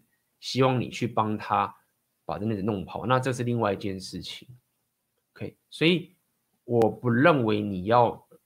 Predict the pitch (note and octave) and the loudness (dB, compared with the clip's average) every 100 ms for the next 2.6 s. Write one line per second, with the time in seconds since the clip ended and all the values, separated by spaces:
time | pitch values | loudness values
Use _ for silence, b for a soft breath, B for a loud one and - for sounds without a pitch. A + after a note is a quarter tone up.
0 | _ - A2+ A#2+ - - A2 - - C#3 | _ 0 0 0 -2 2 2 2 2 6
1 | F3 F3 F3 E3 D3+ C3 - _ _ _ | 6 6 4 4 4 0 -8 _ _ _
2 | _ _ - B2 C#3 C3 | _ _ -8 -6 -2 -4